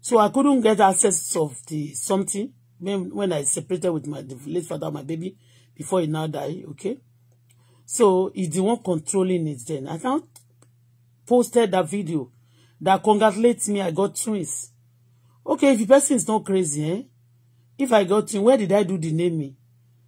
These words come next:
Yoruba, normally when you get a twins, my father-in-law will know, my mother-in-law will know, okay? And we will do naming ceremony. You understand me, oh? Ehe. So, if I have a twins, will I hide it? Even for my mother, even if you are fighting?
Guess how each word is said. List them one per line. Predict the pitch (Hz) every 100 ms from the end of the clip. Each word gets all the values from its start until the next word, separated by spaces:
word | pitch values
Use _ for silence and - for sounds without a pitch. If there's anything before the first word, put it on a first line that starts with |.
| _
Yoruba, | 160 220 208 262
normally | 269 262 254 254
when | 254 208
you | 185
get | 190 196
a | 170
twins, | 151 202 240 - - _ _ _ _ -
my | 180 175
father-in-law | 220 240 233 202 208
will | 190 170
know, | 165 202 262
my | - 165
mother-in-law | 165 196 208 185 190
will | 170 156
know, | 160 208 - _ _ _ _ _ _ _ -
okay? | 175 226 269 - _ _
And | 180 190
we |
will | 190 190
do | 160 269 254 180 196 _ _ _ _
naming | - 202 226 233
ceremony. | - 180 202 208 220 240 - _ _ _ _
You | 160
understand | 190 190 254 240 214
me, | 208
oh? | 196 180 - _ _ _
Ehe. | - - 190 160 -
So, | - 294 254 247 247
if | - 202
I | 214
have | 226 269
a | 208
twins, | 156 208 233 220
will | 202
I | 226
hide | 233 214 220 170
it? | 202 - - _ _ -
Even | 240 247
for | 208
my | 196 180
mother, | 170 202 226
even | 226 233
if | 175
you | 175
are | 160
fighting? | - 202 208 - 277